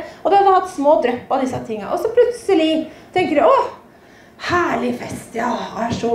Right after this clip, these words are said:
bra.» Og de har sikkert både drikket vin og spist og ordnet. Og så på, på, på, på denne dagen, den aller siste, da helte de flere sånne. Da var det masse som ble helt på. Masse.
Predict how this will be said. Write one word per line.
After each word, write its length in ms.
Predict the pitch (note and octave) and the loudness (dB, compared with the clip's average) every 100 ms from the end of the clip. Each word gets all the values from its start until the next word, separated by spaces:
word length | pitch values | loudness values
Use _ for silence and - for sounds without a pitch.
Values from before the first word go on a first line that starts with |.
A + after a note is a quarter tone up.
| F#3+ | 0
bra.» 160 | F#3+ G#3 - | 2 2 2
Og 80 | G3 | 0
de 60 | C4+ | 0
har 140 | C4+ | 0
sikkert 260 | C4 C4+ - | -2 -4 0
både 160 | B3+ C4 | 2 2
drikket 400 | C4 C4 - B3+ F3+ | 0 -2 0 -2 0
vin 420 | A3 A#3+ B3 A#3+ | 0 2 2 2
og 300 | A#3+ G#3+ - | 4 2 0
spist 640 | - - - A3+ A#3 - | -12 -20 -10 -8 -8 0
og 140 | A3 E3+ | 2 2
ordnet. 320 | F3+ - - - - F#4+ | -2 -8 -18 -20 -4 2
Og 100 | G4 | 4
så 120 | A#4 - - - - - - - - - - - - - F4 G4+ - | 2 0 -14 -20 -20 -20 -20 -20 -20 -20 -20 -20 -20 -6 0 2 2
på, 80 | G#4+ - | 0 2
på, 120 | F#4+ G4+ E4+ - | 2 4 4 2
på, 100 | G4 G4 F#4+ | 0 0 2
på 100 | G4 D#4 | -2 0
denne 220 | E4+ E4+ | 2 2
dagen, 380 | D#4 B3+ A#3+ D#4+ | 4 2 0 0
den 220 | D#4 D4 C4 | -2 -2 -2
aller 220 | D4+ E4+ | -2 -2
siste, 360 | E4 - - C#4 | -6 -8 -4 -2
da 60 | C#4+ | -2
helte 320 | D#4+ - A3+ | -2 -4 -6
de 120 | C4 | -8
flere 580 | C#4 - A#3+ B3 C#4+ D#4+ F4 | -8 -2 2 4 4 4 2
sånne. 300 | C#4 A3+ G#3+ | -2 -4 -2
Da 80 | A3+ | 0
var 140 | B3 | 0
det 60 | C#4 | -2
masse 640 | C#4 D#4+ - - - D4+ D#4 - | -2 -2 -4 -16 -12 -6 -4 -4
som 140 | - B3+ | -6 -4
ble 80 | B3 B3+ | -2 -2
helt 220 | - - | -4 -4
på. 100 | G3 E3+ - - - | -8 -8 -12 -16 -2
Masse. 440 | D4 D4+ - G#3 | 0 0 -8 -4